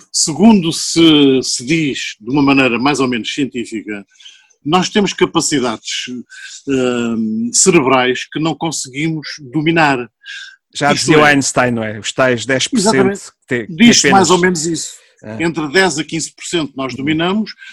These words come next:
Speaker 1: depois há pá aí os oitenta e tal por cento que nós não conseguimos dominar. Por isso, por exemplo, é que não conseguimos explicar a noção de infinito.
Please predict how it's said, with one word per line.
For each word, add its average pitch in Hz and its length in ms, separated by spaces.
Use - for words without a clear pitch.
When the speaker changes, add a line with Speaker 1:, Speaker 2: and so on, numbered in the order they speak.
Speaker 1:
depois 214 200
há 214 80
pá 202 200
aí 202 100
os 180 140
oitenta 185 360
e 180 80
tal 180 160
por - 140
cento 190 200
que - 120
nós 180 160
não 175 100
conseguimos 170 420
dominar. 165 360
Por 220 140
isso, 190 380
por 220 120
exemplo, 147 400
é 170 80
que 202 100
não 208 120
conseguimos 180 420
explicar 151 640
a 175 100
noção 175 320
de 185 100
infinito. 175 540